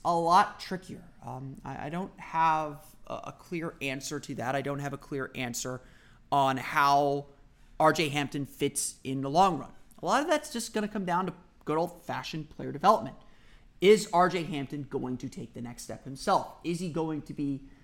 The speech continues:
kind of the, the creator of his, of his process or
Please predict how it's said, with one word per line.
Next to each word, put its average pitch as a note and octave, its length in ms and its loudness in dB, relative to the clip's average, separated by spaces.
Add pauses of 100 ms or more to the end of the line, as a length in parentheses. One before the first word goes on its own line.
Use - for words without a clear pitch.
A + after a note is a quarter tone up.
(220)
kind C#3+ 260 -4
of C3 80 -6
the, C3+ 100 -8
the - 160 -12
creator E3 640 0 (460)
of D#3+ 400 4 (500)
his, D3+ 440 -4 (120)
of D#3 140 2
his D#3+ 100 0
process F#3+ 440 4
or A#2+ 100 -4